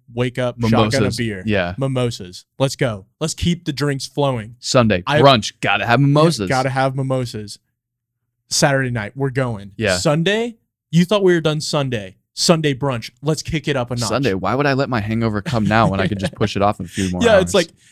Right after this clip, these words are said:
Speaker 1: it's like, it's like these people might as well just put it on their story, be like,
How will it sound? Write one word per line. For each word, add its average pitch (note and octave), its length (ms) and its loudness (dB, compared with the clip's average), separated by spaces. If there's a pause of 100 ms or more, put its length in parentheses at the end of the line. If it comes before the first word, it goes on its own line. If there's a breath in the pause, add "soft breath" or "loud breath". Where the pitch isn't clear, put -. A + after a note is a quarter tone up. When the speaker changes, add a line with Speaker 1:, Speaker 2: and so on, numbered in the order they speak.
(180 soft breath)
Speaker 1:
it's D#3+ 160 0
like, D3+ 280 0 (160)
it's D#3 220 -4
like D#3+ 180 0 (360)
these D3+ 280 0
people F3 280 0
might C3+ 220 2
as B2+ 120 0
well B2+ 180 4
just B2 200 -6
put B2+ 120 -2
it B2 40 0
on B2 80 0
their B2 100 -2
story, A2+ 280 -4
be A#2 100 -4
like, A2 180 -6